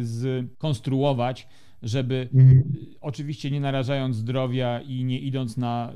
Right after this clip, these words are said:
Speaker 1: zbyt daleko idące zdrowotne, albo w ogóle nie idąc na jakiekolwiek zdrowotne kompromisy,
Speaker 2: Tak jest.
Speaker 1: wycisnąć z siebie, wycisnąć to fatalne słowo, no ale okej, y, uzyskać z siebie maksimum potencjału. No ale znowu, to już jest temat na kolejną rozmowę. Myślę, że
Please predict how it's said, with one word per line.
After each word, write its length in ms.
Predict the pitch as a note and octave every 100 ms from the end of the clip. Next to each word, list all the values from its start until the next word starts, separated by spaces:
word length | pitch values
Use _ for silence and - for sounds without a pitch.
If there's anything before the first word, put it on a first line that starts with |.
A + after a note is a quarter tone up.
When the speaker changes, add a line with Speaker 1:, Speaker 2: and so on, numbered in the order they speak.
| -
Speaker 1:
zbyt 300 | A2 C#3 B2
daleko 560 | B2+ C3+ A2 B2 A#2+ -
idące 600 | B2+ C3 B2+ - A#2 A#2
zdrowotne, 720 | A2 B2 A#2+ B2 A#2 A2+ A2+ A2+
albo 160 | A#2+
w 80 | C#3
ogóle 280 | G#3 C#3+ A2
nie 60 | G#2+
idąc 220 | A2+ G#2+
na 60 |
jakiekolwiek 480 | A2+ A2+ C3+ B2 A2
zdrowotne 420 | G#2+ A#2 A#2 A#2
kompromisy, 640 | A2 A2 A#2 A2+ G#2 B2 D#3+ - -
Speaker 2:
Tak 180 | G3+ G3+
jest. 420 | D#3+ - - E3 C3+
Speaker 1:
wycisnąć 1000 | C3+ D#3+ D#3 - - E3 A#2+ D3 B2+ -
z 100 | -
siebie, 300 | - C#3 C3+
wycisnąć 420 | B2 - D3 B2+
to 60 | A2+
fatalne 420 | B2 A2 B2 A#2+
słowo, 380 | G#2+ B2+ G2 F#2+ - -
no 120 | C3 D#3+
ale 100 | E3
okej, 280 | B2+ A#2 G2+ - -
y, 120 | C3 C#3
uzyskać 580 | F3 C#3 F3 - C#3 A#2
z 40 |
siebie 300 | - C#3 B2+
maksimum 420 | B2 B2+ - C3
potencjału. 680 | A#2+ A#2 A#2+ A2+ B2 D3 E3+ - - D3+
No 140 | E3
ale 140 | E3
znowu, 260 | D3 C#3+ A#2
to 120 | C3
już 200 | D#3+ A#2+
jest 280 | D3 A#2+ - A#2+
temat 320 | D3 D3 B2
na 240 | C#3 B2+ G#2
kolejną 360 | C#3 D3 D3 C#3
rozmowę. 420 | A#2+ C#3+ D#3+ C3+
Myślę, 280 | C3+ D3 B2+
że 220 | B2